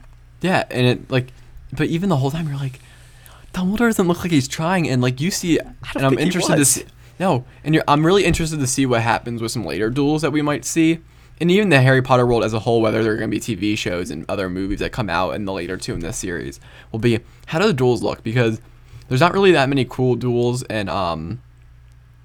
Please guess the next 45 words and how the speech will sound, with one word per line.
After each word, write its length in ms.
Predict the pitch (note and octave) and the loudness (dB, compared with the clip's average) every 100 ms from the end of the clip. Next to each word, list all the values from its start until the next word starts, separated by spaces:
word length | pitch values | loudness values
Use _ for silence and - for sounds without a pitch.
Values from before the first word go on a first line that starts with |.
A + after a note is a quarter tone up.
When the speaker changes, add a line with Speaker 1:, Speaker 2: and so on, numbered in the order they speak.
| - | -12
Speaker 1:
the 120 | A#2 A#2 | -2 2
other 120 | B2+ | 4
movies, 220 | C#3+ C#3+ | 4 4
and 80 | D3 | 2
they 60 | |
definitely 320 | C3+ D#3+ F#3 E3 | 2 2 2 2
get 100 | C#3+ | 4
away 220 | A2 G#2+ | 4 2
with 120 | A2 | 0
it 60 | B2+ | 2
a 40 | |
lot. 180 | A2+ - | 2 2
They, 120 | A#2 | 0
like, 200 | A#2 A2+ | -2 0
do 140 | B2+ | 0
this, 220 | B2+ A#2 - | 0 -2 -6
the 220 | A2+ G2+ - | -8 -8 -10
wand 420 | A2 A2 F2 G2+ | -10 -6 -4 -4
connection 400 | B2+ A#2 A2+ B2+ | -6 -6 -4 -4
thing 180 | A#2 A#2+ | -6 -6
a 100 | - | -4
lot 560 | F2+ D#2 C2 F#2 - - - - - - - | -4 -2 0 0 0 -8 -20 -20 -20 -20 -12
to 100 | B2+ | -2
try, 180 | B2+ | 0
and 240 | - B2+ - | 0 -2 0
I 80 | C3 | 2
don't 160 | D3 C#3 | 2 4
really 180 | C#3 B2+ | 4 2
think 140 | B2 | 0
everyone 300 | C3 A#2 A#2+ | -2 -2 0
has 220 | A2 G#2+ - | 0 -2 -4
twin 280 | - G#2+ G#2+ | -2 -2 -2
cores 260 | F#2 G#2+ | -4 -4
like 120 | A2+ | -2
that, 200 | A#2+ A#2+ | 0 0
so 60 | B2+ | 0
they 80 | A#2 | 0
kinda 160 | C3 | 0
just 200 | C3+ B2 | 0 -2
use 240 | - A2+ B2 | -4 -6 -4
it 60 | |
a 60 | A#2 | -2
lot 320 | A2 A2 - | 2 2 0
for, 140 | A#2+ F#2+ | -4 -6
like, 280 | F2+ F2 | -6 -8